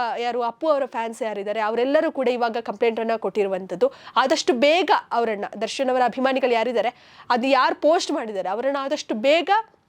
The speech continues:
ಏನು ಶಿಕ್ಷೆಗೆ ಒಳಪಡಿಸ್ಬೇಕು, ಅವರಿಗೆ ಶಿಕ್ಷೆ ಆಗ್ಬೇಕು ಅನ್ನುವಂಥ ಮಾತುಗಳನ್ನ ಹೇಳ್ತಾ ಇರುವಂಥದ್ದು. So,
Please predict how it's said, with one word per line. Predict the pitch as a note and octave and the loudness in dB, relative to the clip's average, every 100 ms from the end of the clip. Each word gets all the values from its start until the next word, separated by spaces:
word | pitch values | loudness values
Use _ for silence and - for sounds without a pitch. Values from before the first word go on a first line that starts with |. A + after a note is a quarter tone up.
| - B3 | -6 -2
ಏನು | A#3+ B3 | 2 2
ಶಿಕ್ಷೆಗೆ | B3+ C#4 - D4+ D4 | 0 -2 -2 0 2
ಒಳಪಡಿಸ್ಬೇಕು, | B3+ A3+ A3 G3+ - F#3 | 4 2 -2 -6 -6 -2
ಅವರಿಗೆ | A3+ A#3 C#4 | 0 0 -2
ಶಿಕ್ಷೆ | - D4 - | -4 -2 0
ಆಗ್ಬೇಕು | F4+ C4+ G#3+ G#3 | 0 0 -4 -2
ಅನ್ನುವಂಥ | G#3+ G#3 G3+ G3+ | -4 -2 -4 -6
ಮಾತುಗಳನ್ನ | G3+ F#3+ A#3 B3 A3 G#3 | -4 -4 -2 0 0 -2
ಹೇಳ್ತಾ | F#3 F#3 F#3+ | -4 -4 -4
ಇರುವಂಥದ್ದು. | F#3 F3 F#3 F3 A#3 - - - _ _ _ _ _ | -4 -4 -4 -2 -2 -4 -20 -20 _ _ _ _ _
So, | A#3 A3 G#3+ | 0 2 2